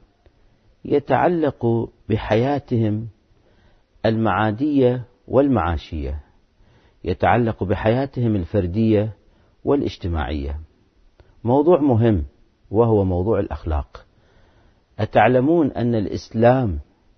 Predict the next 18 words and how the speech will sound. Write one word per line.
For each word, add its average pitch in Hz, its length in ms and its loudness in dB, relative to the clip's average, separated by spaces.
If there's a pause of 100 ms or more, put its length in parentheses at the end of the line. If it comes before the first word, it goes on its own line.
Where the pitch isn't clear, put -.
دين 123 300 0
الأخلاق؟ 107 680 -6 (580)
بل 156 300 4 (680)
كل 185 300 0
الأديان 110 560 0
السماوية، 90 800 -2 (300)
إن 113 160 0
الدين 104 320 -2
عند 98 220 -2
الله 98 360 0
الإسلام، 90 580 -2 (760)
من 131 320 -2
آدم 143 640 0 (160)
إلى 123 160 0
الخاتم، 85 600 -4 (840)
مائة 135 440 2
وأربعة 104 640 0
وعشرين 107 520 -2